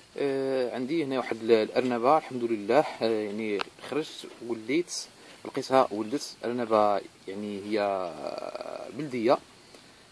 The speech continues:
آه، س-، أول ولدة ليها، وولدت على، آه، ثلاثة وثلاثين يوم. أنا كنت مقيد لها التاريخ، ولدت على ثلاثة وثلاثين يوم.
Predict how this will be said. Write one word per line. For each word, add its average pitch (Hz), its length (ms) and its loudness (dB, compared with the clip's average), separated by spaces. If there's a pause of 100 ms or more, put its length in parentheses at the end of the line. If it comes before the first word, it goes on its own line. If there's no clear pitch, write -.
(500)
آه، 135 140 4
س-، - 140 -4 (460)
أول 170 440 8
ولدة 123 340 6
ليها، 113 320 2 (680)
وولدت 127 1000 -2
على، 147 320 6 (320)
آه، 131 140 2
ثلاثة - 280 2
وثلاثين 123 400 2
يوم. 147 240 -4 (240)
أنا 98 80 -8
كنت - 240 -14
مقيد 123 220 -2
لها 110 340 4
التاريخ، 127 480 -4
ولدت 113 220 -2
على 110 100 2
ثلاثة 113 260 -2
وثلاثين 107 400 -6
يوم. 165 220 -2